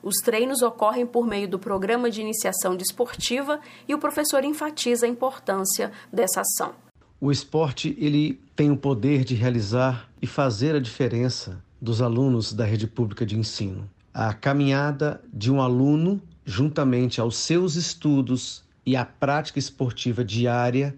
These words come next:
Speaker 2: ou com frequência, faz com que ele possa atingir as suas metas, com que ele possa alcançar o rendimento que ele deseje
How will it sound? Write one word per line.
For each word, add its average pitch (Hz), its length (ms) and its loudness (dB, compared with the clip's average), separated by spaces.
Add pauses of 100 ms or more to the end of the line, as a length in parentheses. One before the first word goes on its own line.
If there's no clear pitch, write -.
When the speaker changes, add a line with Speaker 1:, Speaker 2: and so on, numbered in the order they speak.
(100)
Speaker 2:
ou 135 280 2
com 131 280 0
frequência, 127 840 -2 (180)
faz 131 320 0
com 131 160 -2
que 135 140 -2
ele 123 260 2
possa 120 400 -2
atingir 113 380 -2
as 107 80 -6
suas 101 260 -6
metas, 131 640 -2
com 120 160 -6
que 110 120 -8
ele 110 120 -2
possa 110 560 -6 (260)
alcançar 113 800 -4
o 117 100 -6
rendimento 117 800 0
que - 100 -6
ele 117 160 0
deseje 131 880 0